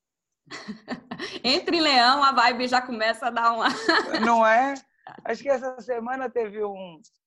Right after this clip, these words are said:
Speaker 2: Como chama, Gabi? Stellium, de três.
Speaker 1: Stellium.
Speaker 2: Acho que eram quatro, quatro planetas em Virgem. Ou cinco.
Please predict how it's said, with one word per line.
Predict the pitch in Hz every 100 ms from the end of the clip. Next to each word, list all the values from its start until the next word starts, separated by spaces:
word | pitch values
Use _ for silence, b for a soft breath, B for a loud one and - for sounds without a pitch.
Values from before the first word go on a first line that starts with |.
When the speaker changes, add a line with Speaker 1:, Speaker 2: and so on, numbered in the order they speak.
| -
Speaker 2:
Como | 208 208
chama, | 175 208 226 214
Gabi? | 175 160 151 143
Stellium, | - - 170 180 151 143 127 123 123
de | 135 151 139 _
três. | 175 185 190 170 - _ _
Speaker 1:
Stellium. | 175 165 -
Speaker 2:
Acho | 294
que | - 220
eram | 208 220 226
quatro, | - 226 254 262 269 247 _ _
quatro | - 233 277 277 262 -
planetas | 240 208 196 202 160 - _ _ _ _ _
em | - 185
Virgem. | 185 196 156 131 _ _ _ _ -
Ou | 170
cinco. | - 202 196 -